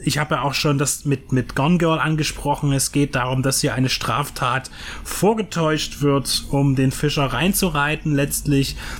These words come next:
die Ehefrau, die sich von ihm bedroht hat, gefühlt, äh, hat die Flucht ergriffen und wollte ihn einen Mord, einen möglichen Mord anhängen. Und das hat sie halt mit einer Freundin geplant und die wird dann allerdings Opfer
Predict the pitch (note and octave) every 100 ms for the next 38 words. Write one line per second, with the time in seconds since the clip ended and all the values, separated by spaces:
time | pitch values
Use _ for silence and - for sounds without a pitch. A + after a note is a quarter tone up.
0 | - - C#3 C3+ C3+ C3 - - D#3 D#3+
1 | - - A#2+ C3 C3 - - - - -
2 | C3 C#3+ - C#3 C#3 C3 B2 B2 C#3 -
3 | C3+ - - - C#3 - - C3+ C3 -
4 | - C3+ A#2+ - - - C#3 D3 C3+ B2+
5 | B2+ B2 B2 A#2+ A#2 B2 C3 C3+ C3 -
6 | A#2+ C3 B2+ B2 C3 C#3+ - E3 - C3
7 | C3+ C#3 E3 D3+ C3 B2+ B2 C3 G#2 A#2+
8 | C3+ B2+ B2 A#2+ A#2 - - - - -
9 | C3+ C#3 - C#3 - C#3 C3+ C#3 C3+ D3
10 | - - D3+ E3 D3 C#3 C#3 C3 C#3+ C#3+
11 | C#3+ C3 C3 C#3 E3 A#3 E3 D#3 C#3+ C3
12 | C3+ C#3+ D3 - - - D#3 - - F#3
13 | A3+